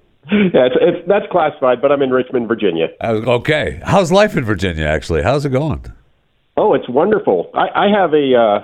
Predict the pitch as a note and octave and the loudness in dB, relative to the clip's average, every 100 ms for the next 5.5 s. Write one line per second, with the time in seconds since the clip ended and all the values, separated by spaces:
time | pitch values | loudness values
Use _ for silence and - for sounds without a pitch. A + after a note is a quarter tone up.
0 | - - D#3 F3 D#3 C3+ A#2+ A2 A#2+ C#3 | -8 -2 0 2 2 2 0 -2 0 0
1 | D#3+ D3 C3+ C3 C#3+ E3 C#3 - A#2+ G#2+ | 2 -2 0 0 0 0 -2 0 0 0
2 | - B2+ A#2+ A#2+ B2 A#2 G#2+ _ _ C3+ | 2 2 2 2 4 4 2 _ _ 0
3 | A2+ E3 A3 C#3 D3 - - A#2+ B2 A#2+ | 2 4 4 4 2 -2 -4 0 2 0
4 | A2+ - _ - - _ _ - D#3+ G3 | -2 -10 _ -20 -20 _ _ -2 0 2
5 | D3 - C#3 B2 | 0 0 0 2